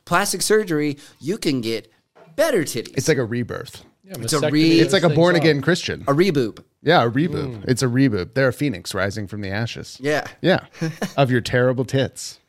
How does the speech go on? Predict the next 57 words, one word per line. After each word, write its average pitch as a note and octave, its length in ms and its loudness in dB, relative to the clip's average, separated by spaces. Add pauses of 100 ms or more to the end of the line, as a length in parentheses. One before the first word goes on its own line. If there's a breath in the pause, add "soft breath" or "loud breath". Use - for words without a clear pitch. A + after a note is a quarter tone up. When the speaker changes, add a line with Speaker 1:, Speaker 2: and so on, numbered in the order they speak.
(120)
Speaker 3:
And C3+ 100 -8
then D3+ 80 -6
you C3+ 100 -6
have B2 80 -6
those A#2 160 -8
cool C3+ 220 -12
scars, A#2+ 540 -12
and G#2 180 -12
you A2+ 80 -14
can A2 160 -14
be, A2 80 -12
you G#2+ 180 -14 (400)
know. G#2 340 -20
Speaker 2:
If B2 140 0
you F#3+ 60 6
get G#3 140 6
a D3 40 2
good B2 160 2
surgeon, A#2+ 440 0 (100)
you A2+ 80 -6
can't A2+ 220 0
har-, F2 240 -6
hardly - 500 -6
see C#3 180 -4
this. F2+ 160 -8
Speaker 1:
Yeah. C3+ 160 -4 (120)
Speaker 2:
You A2 100 -8
know G#2 80 -4
what G#2 80 -2
I G#2 40 -2
mean? A#2 220 -4 (540)
Speaker 3:
Well, A2+ 80 -20
what B2 100 -14
about C3 160 -12
all G#2+ 220 -10
those? G#2+ 400 -14 (100)
Well, G2 180 -20
I F2 60 -20
guess F#2 140 -20
they - 100 -20
don't G2+ 80 -10
have F#2 120 -14
good F#2+ 160 -14
surgeons. F#2+ 500 -14
Like, A2 160 -10
all G#2+ 120 -8
the G2 280 -12 (260)
transitioning, G#2 840 -10
their C3 200 -4
scars F2+ 420 -12
are E2+ 80 -18
just - 340 -20 (240 soft breath)
Speaker 2:
Well, B2 240 4
I C3 120 0
think D#3+ 220 -2
that's D3 260 4
because, G2 640 0